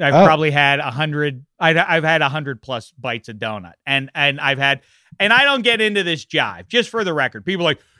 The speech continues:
Speaker 1: "You've clearly never had a donut from the Circle House in Topeka." And when they, when they glaze 'em up, it, I, I'm talking about universal donuts, everybody. I'm talking about
Speaker 2: Mm-hmm.
Speaker 1: powdered sugar. I'm talking about cinnamon.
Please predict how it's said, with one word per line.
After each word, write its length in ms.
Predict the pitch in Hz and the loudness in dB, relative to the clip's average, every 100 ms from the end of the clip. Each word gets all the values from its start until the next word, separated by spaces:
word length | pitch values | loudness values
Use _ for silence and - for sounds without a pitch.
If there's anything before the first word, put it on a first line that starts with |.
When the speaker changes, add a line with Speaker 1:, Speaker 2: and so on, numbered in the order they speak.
| _ | _
Speaker 1:
"You've 360 | 240 294 185 - | 2 2 0 -8
clearly 640 | 233 277 285 277 247 240 | -8 -4 -2 -2 -2 -2
never 340 | 233 233 220 202 | -2 -2 0 0
had 600 | 214 226 220 214 214 151 - - - | 0 2 2 0 -2 -4 -18 -14 -2
a 140 | 202 | -2
donut 720 | 160 214 240 226 214 208 196 | 2 2 2 0 0 0 -4
from 580 | - 220 208 202 196 151 - _ _ | -4 0 0 0 -4 -8 -14 _ _
the 120 | 165 214 | 0 0
Circle 500 | 311 311 233 247 196 | 2 2 2 -2 2
House 560 | 196 196 190 190 - - | 4 4 2 -2 -10 -6
in 180 | 208 196 | -6 -4
Topeka." 960 | 196 - 254 277 185 196 165 165 160 - _ - | -4 0 4 4 2 2 4 2 0 -6 _ -2
And 200 | 190 190 | 0 0
when 160 | 196 | 0
they, 160 | 190 190 | 0 -2
when 160 | 185 185 | -2 0
they 100 | 180 | 0
glaze 480 | 185 214 240 233 | 0 0 0 0
'em 160 | 196 202 | 0 2
up, 260 | 220 208 - | 2 0 -2
it, 100 | 190 | -4
I, 560 | 196 202 208 - 214 - _ | -4 -6 -8 -10 -10 -10 _
I'm 220 | 202 208 - | -10 -10 -12
talking 320 | - 226 185 165 | -6 -4 -4 -4
about 320 | 139 123 117 _ _ _ _ _ _ | -4 -6 -6 _ _ _ _ _ _
universal 640 | 170 175 147 127 113 104 | -4 -4 -4 -6 -8 -10
donuts, 480 | 92 92 76 _ _ | -12 -14 -16 _ _
everybody. 420 | 80 82 _ _ | -20 _ _ _
I'm 100 | 107 | -14
talking 180 | 156 160 | -8 -4
about 180 | 139 120 | -2 0
Speaker 2:
Mm-hmm. 100 | 131 | 2
Speaker 1:
powdered 280 | 139 147 - | 2 0 -6
sugar. 260 | 113 101 | -10 -10
I'm 100 | 98 | -10
talking 200 | 98 127 | -2 -2
about 220 | 135 135 | 0 -2
cinnamon. 480 | - 110 101 98 95 | -4 -8 -8 -10 -14